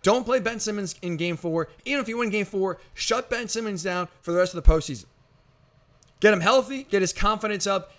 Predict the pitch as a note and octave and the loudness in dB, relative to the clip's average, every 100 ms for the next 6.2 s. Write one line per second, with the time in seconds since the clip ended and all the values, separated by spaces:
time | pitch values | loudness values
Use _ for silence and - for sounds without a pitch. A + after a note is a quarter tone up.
0 | _ E3 E3+ G3 A3 - G3+ G3 D3+ F#3+ | _ -2 0 -2 -4 -2 0 0 0 0
1 | F#3+ G3 F#3 - F3 G3 G3 E3+ - F3 | 0 -4 -6 -2 -2 0 -4 -6 0 0
2 | C#3+ - - _ - F3+ D3 E3+ G3+ - | 0 -8 -16 _ -6 -4 -2 -2 -4 -8
3 | F#3+ F#3 F3+ D#3 D3 C3+ C#3 F#3 G3+ E3 | -8 -6 -8 -8 -6 -4 -2 -2 -2 -6
4 | D#3+ G3 F#3 F3+ E3 D#3 D#3 F3+ F#3 - | -4 -2 -2 -2 -2 -4 -2 -2 -2 0
5 | D#3 A2+ - - _ _ - E3 D3+ D3 | -2 -2 -8 -16 _ _ 0 2 2 -2
6 | C3+ G#2 | -6 -8